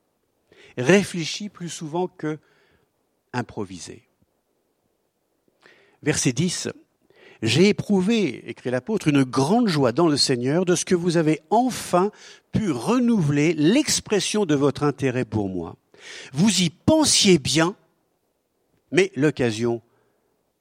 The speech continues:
vous manquait. » L'impression que nous laisse ce bref témoignage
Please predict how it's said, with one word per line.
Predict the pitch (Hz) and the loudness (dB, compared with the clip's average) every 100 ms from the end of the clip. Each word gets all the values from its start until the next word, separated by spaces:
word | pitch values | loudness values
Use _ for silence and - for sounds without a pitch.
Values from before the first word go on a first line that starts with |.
| _ 120 | _ -6
vous | 113 | -4
manquait. » | 92 - 82 - _ _ _ _ _ _ _ _ _ _ _ _ _ _ _ _ _ _ _ _ _ | -4 -8 -16 -18 _ _ _ _ _ _ _ _ _ _ _ _ _ _ _ _ _ _ _ _ _
L'impression | 175 180 196 294 | -6 -2 0 0
que | - 175 | 0 -2
nous | 143 139 | 0 2
laisse | 143 214 - | 2 0 -2
ce | - | -6
bref | 117 131 208 - | -6 -4 -6 -6
témoignage | - 131 117 160 226 175 | -2 0 0 0 -2 -4